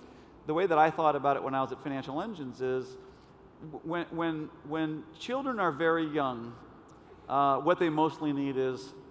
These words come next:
adults who love them. So they need eye contact, they need someone to touch them, they need to have other kids that they can play with. It's much more parental teaching and then social teaching, all the way through middle school. A lot of it's still taught. You're learning math, you're learning, uh,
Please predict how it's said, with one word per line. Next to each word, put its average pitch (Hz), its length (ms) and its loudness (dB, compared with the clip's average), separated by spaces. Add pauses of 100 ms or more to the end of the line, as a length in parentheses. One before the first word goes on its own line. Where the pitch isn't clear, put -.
adults 135 420 2
who 131 140 -8
love 117 220 0
them. - 120 -14 (720)
So 131 80 -2
they 147 100 6
need 139 160 2
eye 127 140 4
contact, 180 640 0
they 151 80 0
need 143 200 -2
someone 131 340 -4
to 127 80 -8
touch - 340 -2
them, 175 180 -2
they 156 100 0
need 147 220 -2
to 147 60 -8
have 139 180 0
other 143 160 0
kids 139 280 -4
that 135 120 -4
they 135 100 -2
can 127 160 -8
play 139 160 -2
with. 117 160 -2
It's 131 200 -4
much 175 480 0
more 151 440 0 (320)
parental 165 720 2 (440)
teaching 165 580 -4
and 143 160 -2
then 139 160 -2
social 185 460 -2
teaching, 127 400 -6
all 226 160 4
the 262 80 -2
way 233 140 2
through 202 180 -8
middle 185 260 2
school. 135 320 -2
A - 20 0
lot 175 240 -2
of 180 60 -6
it's 160 120 -12
still 147 200 -2
taught. 131 260 -6
You're 262 200 0
learning 185 300 0
math, 143 300 -2
you're 156 120 -6
learning, 143 400 -2 (420)
uh, 139 320 4